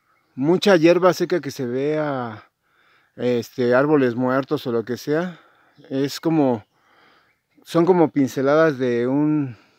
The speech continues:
de un pintor muy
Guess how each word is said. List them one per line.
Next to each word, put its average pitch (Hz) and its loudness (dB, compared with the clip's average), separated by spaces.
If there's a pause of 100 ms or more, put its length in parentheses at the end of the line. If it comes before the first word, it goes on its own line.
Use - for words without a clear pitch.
(400)
de 120 -8
un 135 0
pintor 135 -2 (1800)
muy 135 0